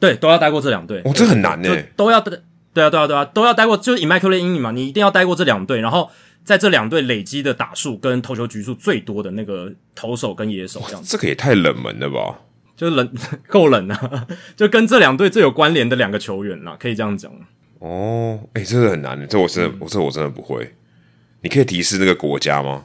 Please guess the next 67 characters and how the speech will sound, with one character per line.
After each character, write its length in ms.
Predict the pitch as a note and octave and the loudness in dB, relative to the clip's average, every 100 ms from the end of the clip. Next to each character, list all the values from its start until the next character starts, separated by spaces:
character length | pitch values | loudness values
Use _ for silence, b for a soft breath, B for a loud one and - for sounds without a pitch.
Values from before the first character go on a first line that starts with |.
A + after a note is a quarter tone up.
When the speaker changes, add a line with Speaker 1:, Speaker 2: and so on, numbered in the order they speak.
| _ | _
Speaker 1:
哦， 100 | - A#2+ | -16 -10
可 180 | C#3+ | -2
是 40 | G3+ | -2
提 200 | - D#3+ | -2 -4
示 160 | E3 G3+ | -2 -2
一 60 | |
出 180 | G3+ F3 | 0 2
来， 80 | C#3 | 2
你 140 | A2+ | 0
大 120 | A2 | 0
概 100 | B2+ | 0
就 100 | A#2+ | 0
知 180 | G#2+ G2 | -4 -10
道 200 | G2 F#2 | -8 -8
了， 60 | F#2+ G#2 - | -8 -10 -12
那 140 | A#2+ | -14
个 180 | B2 A2 | -10 -8
尼 220 | A2 A#2 | -6 -6
加 180 | B2 C3 | -2 -2
拉 180 | B2+ A#2+ | 0 -2
瓜。 300 | A#2+ G#2+ A2 - - | -4 -6 -8 -16 -18
Speaker 2:
尼 100 | E2+ | -4
加 160 | G2 | 0
拉 100 | F#2+ | 2
瓜 180 | F#2 F2+ | 4 2
是 60 | F#2 | 2
谁 200 | - - - | -2 -6 -10
啊？ 140 | - - _ - | -14 -18 _ -8
Speaker 1:
有 200 | C3 C#3+ | 0 2
一 60 | |
个 100 | F3 | 4
尼 160 | F#3 C#3+ | 2 2
加 140 | D#3 | 4
拉 160 | D3 C#3+ | 4 4
瓜 140 | C#3+ | 2
的 60 | C3+ | 0
名 200 | G#2 G#2 | -2 -4
将， 180 | A#2+ A2+ | -4 -6
而 80 | C#3 | -6
且 80 | |
他 80 | C3 | -2
还 140 | C#3 B2+ | -2 -2
投 200 | A2+ G#2 | -4 -6
过 340 | A#2+ G#2+ - - | -6 -6 -10 -6
完 160 | A2 | -4
全 180 | A2+ A2 | -4 -6
比 140 | G#2+ F2 | -8 -10
赛， 180 | A2 G2+ | -10 -4
这 100 | F3 | -2
个 140 | D#3 | -2
放 220 | - F3+ C#3+ | -2 -2 0
送 160 | D3 | 0
给 140 | A2 F#2+ | 0 -2
大 140 | G#2 | -4
家 160 | G#2+ G2+ | -4 -6
好 80 | |
了， 60 | G2+ | -6
应 60 | D#3 | -2
该 120 | E3 | -2
有 80 | A2 | 0
些 120 | C3 | -2
人 140 | A2+ | -2
已 20 | |
经 140 | G2 A2 | -4 -6
想 200 | G#2 F2 | -8 -10
到 180 | G2 F2 | -12 -12
了。 140 | G#2+ | -14